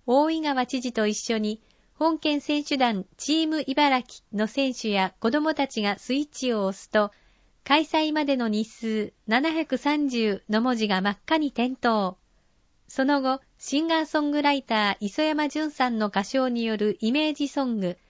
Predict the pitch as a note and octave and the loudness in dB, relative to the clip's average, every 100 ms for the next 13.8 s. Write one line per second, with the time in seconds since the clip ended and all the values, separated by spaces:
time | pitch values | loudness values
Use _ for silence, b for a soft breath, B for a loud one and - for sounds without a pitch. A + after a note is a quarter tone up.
0 | _ - B3 B3 - D#4+ D4+ D#4 D4+ C#4 | _ -2 0 0 0 0 2 0 0 0
1 | A3 G3+ - _ G#3+ A#3 G#3+ B3 B3 G#3+ | 0 -2 -4 _ -4 0 2 2 0 -2
2 | G#3 b b b b _ G#3 A3+ D#4 D#4+ | -4 b b b b _ -2 0 0 0
3 | D#4 D4 D4 - C4+ A3 E3 F3 _ - | 2 2 0 -2 -2 -2 -2 -8 _ -6
4 | C4 C4 B3 A#3+ A#3 A#3 - _ _ - | -4 -4 -4 -2 -2 -4 -12 _ _ 0
5 | A#3 A#3+ C4+ D4 C4+ B3 A3+ B3 B3+ A#3 | 0 2 -2 -2 0 0 0 0 0 0
6 | A3 G3+ G3 D4 D#4 - A#3+ A3 B3+ A#3 | 0 0 2 0 0 -2 0 0 0 0
7 | G#3+ - F#3+ G3 - F3 - _ _ _ | -2 -2 -2 -2 -4 -4 -4 _ _ _
8 | _ _ _ _ _ _ _ - A#3+ A#3+ | _ _ _ _ _ _ _ -2 -2 2
9 | A#3 A#3+ b b b - E4 E4 D#4+ - | 0 -2 b b b -4 0 0 0 -2
10 | C#4 D4+ D#4 D4+ C#4 - - A3 G3+ B3 | 0 0 0 0 0 -4 -2 0 0 0
11 | D4 D4+ D4+ - C#4+ C#4+ C#4 C4+ A3 G3+ | -2 0 -2 2 2 4 2 2 0 0
12 | - G#3 G3+ D4+ D#4+ D4+ B3 G#3+ G3 B3 | 0 -6 -2 -2 0 0 0 -2 0 0
13 | B3 B3 B3 A#3+ A#3 A3+ A3 A3 | 2 0 0 0 -2 0 -2 -2